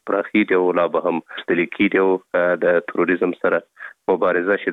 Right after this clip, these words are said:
د دواړو هیوادونو مشترک هدف دی، په دې کې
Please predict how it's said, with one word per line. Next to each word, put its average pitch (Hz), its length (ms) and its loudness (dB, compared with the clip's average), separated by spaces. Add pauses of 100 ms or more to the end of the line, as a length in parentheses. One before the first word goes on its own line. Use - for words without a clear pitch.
د 87 100 -2
دواړو 90 1300 0
هیوادونو 90 600 2
مشترک 110 480 -2
هدف 113 320 -6
دی، 117 120 0 (480)
په 90 360 -2
دې 85 140 0
کې - 100 -4